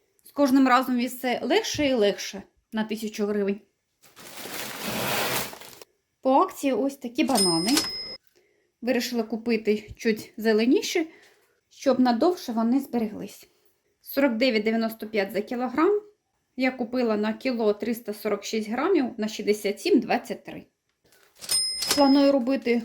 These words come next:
курицю на солі, тому купила два кілограма від "Розумний вибір", тим паче невеличка знижка зараз на кухонну милу на сіль.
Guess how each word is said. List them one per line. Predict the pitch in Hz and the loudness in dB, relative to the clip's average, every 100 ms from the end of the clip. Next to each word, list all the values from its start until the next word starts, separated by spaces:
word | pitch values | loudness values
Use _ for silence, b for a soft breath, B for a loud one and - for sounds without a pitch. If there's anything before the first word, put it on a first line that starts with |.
| - | -6
курицю | - 240 220 214 | -8 -4 -4 -4
на | 214 240 | -2 -2
солі, | - 330 392 330 - | 0 2 2 2 0
тому | 220 226 240 | 2 2 2
купила | - 277 339 233 | 0 2 4 4
два | 208 247 | 4 0
кілограма | 233 220 220 254 294 226 214 _ _ 214 | 0 0 0 2 2 2 -2 _ _ -10
від | 214 | -6
"Розумний | 214 202 214 220 | -4 -2 0 0
вибір", | 247 311 277 | 0 0 0
тим | - 202 | -2 -4
паче | 240 277 - 214 B B | 0 -2 -2 -6 B B
невеличка | 208 202 233 - - | -4 0 2 0 -2
знижка | 180 151 165 - | -2 -4 -6 -8
зараз | 170 180 175 180 | -8 -6 -6 -10
на | 185 | -12
кухонну | 170 185 220 233 202 196 b b _ | -12 -6 -2 0 0 -4 b b _
милу | 190 190 196 | -6 -4 -2
на | 180 | -2
сіль. | - - 123 | -6 -8 -8